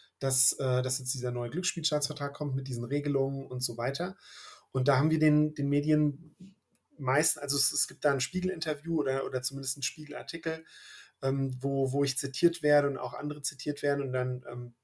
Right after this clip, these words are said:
steht da unter anderem drin, ja, wir nehmen uns dem Thema an und da wird auch noch was kommen. Ähm, aber es war halt in den letzten Monaten war's so ein bisschen unter dem Radar, aber wir müssen dazu unbedingt was tun.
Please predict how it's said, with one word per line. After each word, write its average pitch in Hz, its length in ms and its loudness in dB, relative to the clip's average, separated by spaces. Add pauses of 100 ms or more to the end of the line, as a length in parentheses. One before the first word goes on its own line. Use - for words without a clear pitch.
(160)
steht 139 260 -2
da 147 60 6
unter 135 260 0
anderem 131 240 2
drin, 147 300 4
ja, 135 300 2
wir 143 200 0
nehmen 139 260 -4
uns 135 160 -2
dem 127 140 -4
Thema 131 320 -2
an 165 240 0
und 131 300 -8
da 127 180 0
wird 143 120 4
auch 131 140 0
noch 143 160 -4
was 127 180 0
kommen. 151 360 2 (640)
Ähm, 139 280 4
aber 143 160 10
es - 280 6
war 139 160 6
halt 147 160 4
in 151 100 2
den 143 100 6
letzten 147 360 2
Monaten 143 440 4
war's 135 200 2
so 143 80 0
ein 139 60 -2
bisschen 151 240 -2
unter 143 200 -2
dem 139 140 -2
Radar, 127 520 0
aber 131 380 0
wir 135 80 2
müssen 143 220 0
dazu 135 240 -4
unbedingt 131 340 -4
was - 160 -2
tun. 170 340 -8